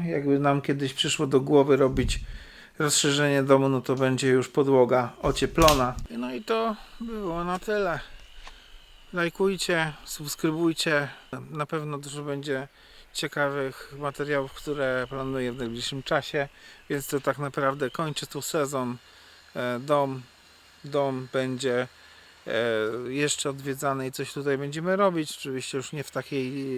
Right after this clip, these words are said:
częstotliwości, jak było do tej pory. I w, da-, w czasie tym zimowym, mm, zrobię trochę materiałów, które, o których opowiem, o samym zakupie tego domu, o różnych aspektach,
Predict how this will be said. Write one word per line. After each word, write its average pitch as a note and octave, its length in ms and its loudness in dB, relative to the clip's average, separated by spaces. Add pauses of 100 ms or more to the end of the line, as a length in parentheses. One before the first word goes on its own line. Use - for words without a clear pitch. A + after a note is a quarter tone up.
(420)
częstotliwości, C3 880 -6
jak C3+ 100 -8
było C3+ 140 -4
do B2+ 120 -8
tej C#3 180 -10
pory. D3+ 340 0 (1300)
I G3+ 240 2 (1040)
w, - 120 -12 (340)
da-, D#3+ 560 4
w - 140 -6
czasie E3 340 0
tym C3+ 220 -4
zimowym, C#3+ 580 -4 (100)
mm, C3+ 420 -10
zrobię C#3 280 -2
trochę C3+ 240 -6
materiałów, C3 640 -2 (480)
które, B2 760 -2
o A#2+ 60 -8
których C3+ 320 -10
opowiem, B2 480 -6
o A#2 340 -8
samym B2+ 340 -6
zakupie C#3+ 460 -2
tego C3 240 -4
domu, A#2+ 480 -4
o G2+ 340 -6 (520)
różnych A#2+ 520 -6
aspektach, - 760 -4